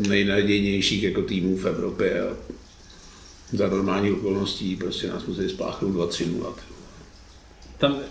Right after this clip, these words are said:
Speaker 2: přesně jak říkáš, eh, Hložek, Kuchta a Tomáš Holeš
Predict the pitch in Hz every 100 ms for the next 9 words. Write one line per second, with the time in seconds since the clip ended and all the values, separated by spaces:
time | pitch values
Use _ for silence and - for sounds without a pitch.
0 | - - - - - - 156 160 160 143
1 | 135 131 127 147 123 120 135 135 127 110
2 | - - - - - - - 135 139 123
3 | 147 143 - - 143 - - 147 143 143
4 | - - - - - - - - - -
5 | - - - - - - - - 135 -
6 | 147 156 170 160 113 113 110 160 -